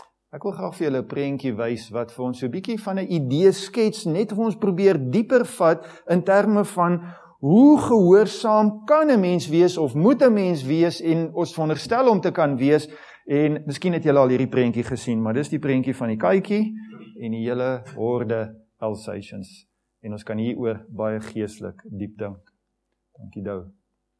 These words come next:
Wow, kan nie wees nie. My hele preek hang af van hierdie prentjie. <laughs> Okay, sjoe, hoe het hy dan nou nie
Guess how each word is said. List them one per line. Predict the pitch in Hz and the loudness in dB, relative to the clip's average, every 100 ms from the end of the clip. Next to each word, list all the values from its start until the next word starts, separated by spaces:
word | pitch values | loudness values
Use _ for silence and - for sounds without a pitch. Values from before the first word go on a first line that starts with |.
| _ _ 330 453 440 _ _ _ _ _ _ _ _ | _ _ _ _ _ _ _ _ _ _ _ _ _
Wow, | 117 143 120 - - | -2 0 -2 -6 -12
kan | 123 | -8
nie | 120 | -8
wees | 104 92 - | -10 -14 -20
nie. | - _ _ _ _ _ _ _ _ _ _ _ _ _ _ _ _ _ _ _ _ _ _ _ _ _ _ _ _ _ _ _ _ _ _ _ _ _ _ _ _ _ _ _ _ _ | -20 _ _ _ _ _ _ _ _ _ _ _ _ _ _ _ _ _ _ _ _ _ _ _ _ _ _ _ _ _ _ _ _ _ _ _ _ _ _ _ _ _ _ _ _ _
My | 123 | -14
hele | 104 127 | -12 -12
preek | 123 143 151 | -12 -12 -10
hang | 107 104 | -10 -12
af | 107 | -14
van | 110 | -14
hierdie | 98 101 | -16 -16
prentjie. | 117 131 123 - - | -16 -16 -16 -20 -20
<laughs> | 855 855 960 906 - - - - - - - _ _ _ _ _ - _ _ _ _ - - - - _ - | -20 -20 -20 -18 -20 -20 -20 -20 -20 -20 -20 _ _ _ _ _ -20 _ _ _ _ -20 -20 -20 -20 _ -4
Okay, | 175 160 117 110 - _ | -2 0 0 -2 -10 _
sjoe, | - - 214 202 - - - _ | -18 -4 2 2 2 -6 -20 _
hoe | 135 | -12
het | 156 | -8
hy | 165 | -6
dan | 156 151 | -6 -6
nou | 151 | -6
nie | 170 | -6